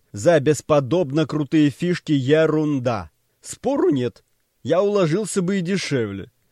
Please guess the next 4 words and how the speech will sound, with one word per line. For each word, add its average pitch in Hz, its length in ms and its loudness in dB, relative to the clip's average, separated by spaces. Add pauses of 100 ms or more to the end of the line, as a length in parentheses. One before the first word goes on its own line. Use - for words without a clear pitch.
(120)
Но 143 140 0
меня 196 320 0
пугает 196 560 -2
ответственность 151 1040 -6